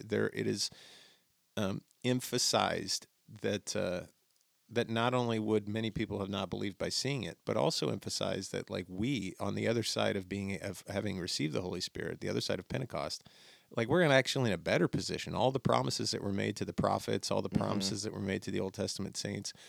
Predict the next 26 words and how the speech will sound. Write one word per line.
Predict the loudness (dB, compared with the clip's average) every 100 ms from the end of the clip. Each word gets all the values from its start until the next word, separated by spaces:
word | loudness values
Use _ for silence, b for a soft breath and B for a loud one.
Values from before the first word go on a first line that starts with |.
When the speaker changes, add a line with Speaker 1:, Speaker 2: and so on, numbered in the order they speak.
| B 2
Speaker 1:
those | 4 6
are | 6
actually | 6 2
being | 2 0
fulfilled | 0 -2 0 0 0
in | -2 -2 0
us | 0 0 -2
as | -4 -2
we | -2
believe | 0 0 -2 -4
without | -4 -2 -2
seeing, | -6 -8 -10 -14 -8
right? | -6 0
Speaker 2:
Yeah. | 2
Speaker 1:
"Blessed | 2 2
are | 0
those | 0 0
who | 0 0
have | -2
believed | -4 -2 -4
and | -4 -4
have | -2
not | -2 0
seen." | 0 -2 -10 -14 b b b b b b
So, | 2 6 6 4 -2
uh, | -12